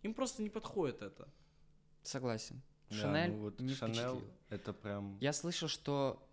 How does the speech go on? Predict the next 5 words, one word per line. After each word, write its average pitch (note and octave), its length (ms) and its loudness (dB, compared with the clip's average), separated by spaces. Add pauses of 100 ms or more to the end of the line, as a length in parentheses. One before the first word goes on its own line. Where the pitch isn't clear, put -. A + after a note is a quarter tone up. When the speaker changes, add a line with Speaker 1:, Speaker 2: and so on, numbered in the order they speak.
Speaker 2:
Луи B2 200 0
Виттон A#2 400 -2 (400)
представили G#2+ 520 -4
что-то G2+ 720 -6 (220)
бомбезное. G#2 580 -4